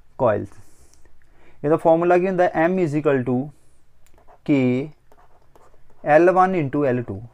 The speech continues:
ਹੁਣ K ਆਪਾਂ ਵਨ ਲਵਾਂਗੇ, ਕਿਉਂਕਿ ਮੈਕਸਿਮਮ ਆਪਾਂ ਵੇਖਣੀ ਨਾ ਮਿਊਚੁਅਲ ਇੰਡਕਟੈਂਸ ਕਿੰਨੀ ਹੈ, ਇਸ ਕਰਕੇ K ਦੀ ਵੈਲਿਊ ਵਨ ਕਰਤੀ। M is equal to L one ਕਿੰਨੀ ਹੈ? ਟਵੈਂਟੀ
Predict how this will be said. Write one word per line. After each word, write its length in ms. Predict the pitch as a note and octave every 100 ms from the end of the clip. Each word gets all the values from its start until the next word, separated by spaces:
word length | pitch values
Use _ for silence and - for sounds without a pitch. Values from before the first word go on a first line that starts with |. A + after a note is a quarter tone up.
| - - -
ਹੁਣ 100 | F3+ -
K 120 | F#3 F#3 G3
ਆਪਾਂ 420 | F#3 G3 G#3 A3 - C#3 B2+
ਵਨ 240 | D3+ F3+ F#3
ਲਵਾਂਗੇ, 340 | F3+ C3 A2+
ਕਿਉਂਕਿ 280 | B2 D3+ F3+
ਮੈਕਸਿਮਮ 520 | E3 D#3+ - G3 F#3+
ਆਪਾਂ 220 | E3+ E3
ਵੇਖਣੀ 320 | D#3 C#3+ C#3+
ਨਾ 140 | E3+ G3+ - - - -
ਮਿਊਚੁਅਲ 240 | D3 E3
ਇੰਡਕਟੈਂਸ 400 | E3+ D3+ - C#3+
ਕਿੰਨੀ 300 | - B2 A2+
ਹੈ, 60 | A#2+
ਇਸ 80 | C3
ਕਰਕੇ 220 | E3 D#3
K 200 | D#3 D3
ਦੀ 80 | C#3+
ਵੈਲਿਊ 260 | D3 D3 C#3
ਵਨ 240 | A#2 B2+
ਕਰਤੀ। 380 | B2+ G2 - G#2 - - - - - - - - D3+
M 120 | F3+ G3+
is 140 | F#3
equal 220 | F#3+ G3 F#3
to 80 | G#3 G#3 - - - - D#3
L 120 | F3 G3+
one 160 | G#3
ਕਿੰਨੀ 220 | G3 F#3
ਹੈ? 60 | F#3+
ਟਵੈਂਟੀ 500 | F3+ D#3 D3 G3+ G3+